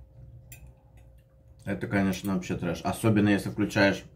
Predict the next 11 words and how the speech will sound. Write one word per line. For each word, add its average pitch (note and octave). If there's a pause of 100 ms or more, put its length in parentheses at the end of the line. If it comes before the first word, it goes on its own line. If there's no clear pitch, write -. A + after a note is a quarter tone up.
пропагандонские G2
каналы, G2 (1160)
прокремлевские. F#2+ (1400)
Там G#2
же G#2
просто G#2
жесть. F2+ (1900)
То, A#2+
что A2+
у -
нас C3